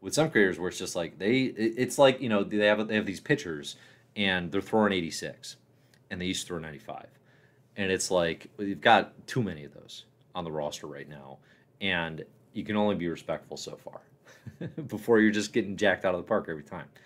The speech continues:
you know? And I think that's happening to Marvel here and there, here and there, um, but not all over the place. And if you know, you know, right? If you know, you know.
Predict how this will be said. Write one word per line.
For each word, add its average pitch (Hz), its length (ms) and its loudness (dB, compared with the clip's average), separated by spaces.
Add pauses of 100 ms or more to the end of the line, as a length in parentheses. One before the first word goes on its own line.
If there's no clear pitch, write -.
(380)
you 92 80 -12
know? 87 220 -8 (140)
And 90 100 -14
I 85 40 -10
think 82 140 -14
that's 78 140 -10
happening 76 300 -10
to 71 60 -18
Marvel 69 380 -14 (360)
here 147 380 6
and 110 280 0
there, 80 220 -6 (240)
here 127 380 4
and 80 260 -14
there, 71 200 -14 (480)
um, 76 240 -6
but 104 100 0
not 113 140 4
all 87 120 6
over 73 140 -6
the 71 60 -12
place. - 380 -16 (160)
And 139 100 -2
if 117 80 -4
you 107 100 0
know, 78 240 -6 (180)
you 78 120 -14
know, - 60 -18 (320)
right? 85 260 -2 (380)
If - 80 -20
you 95 60 -12
know, 87 100 -10
you 71 160 -12
know. - 60 -20